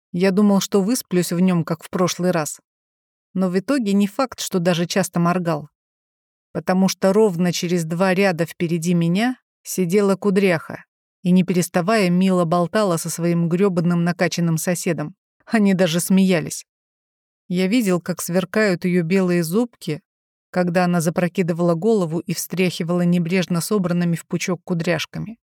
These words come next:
И эти зубки будто в шею мне вонзались и выпивали всю кровь. Под рёбрами что-то чёрное и мутное растекалось, противно кислило во рту,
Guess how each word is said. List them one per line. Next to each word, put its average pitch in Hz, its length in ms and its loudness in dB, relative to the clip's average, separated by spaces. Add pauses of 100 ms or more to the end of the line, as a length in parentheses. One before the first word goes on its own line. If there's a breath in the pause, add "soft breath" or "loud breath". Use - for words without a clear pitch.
(520)
И 185 160 -2
эти 202 280 0
зубки 214 540 -2
будто 202 420 -2
в - 80 -6
шею 175 400 0
мне 170 220 2
вонзались 170 800 0
и 165 80 -2
выпивали 170 480 0
всю 170 260 -4
кровь. 160 400 -6 (760)
Под 165 220 -4
рёбрами 175 520 2
что-то 170 360 -2
чёрное 185 720 2
и 185 160 0
мутное 180 560 2
растекалось, 160 760 -4 (520)
противно 185 580 2
кислило 190 540 0
во 185 140 2
рту, 160 360 -4